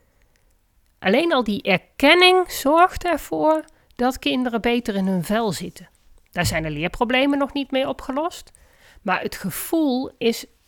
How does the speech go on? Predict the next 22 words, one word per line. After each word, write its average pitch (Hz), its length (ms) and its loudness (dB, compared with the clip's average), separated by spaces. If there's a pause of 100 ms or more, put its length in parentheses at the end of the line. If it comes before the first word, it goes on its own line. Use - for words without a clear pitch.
(120)
zo 294 440 -2
belangrijk 175 880 0
dat 214 180 -4 (320)
dat 277 280 0
al 233 240 0
doorslaggevend 226 800 -2
is 254 100 -6
dat 196 180 -6
ze - 60 -10
in 175 100 -4
ieder 240 200 -4
geval 294 200 -4
met 269 160 -2
plezier 262 400 -4
naar 247 100 -4
school - 360 -6
gaan. - 260 -16 (1900)
En - 140 -12
ook 311 160 -2
voor - 160 -2
de 202 100 -2
leerkrachten 220 720 -2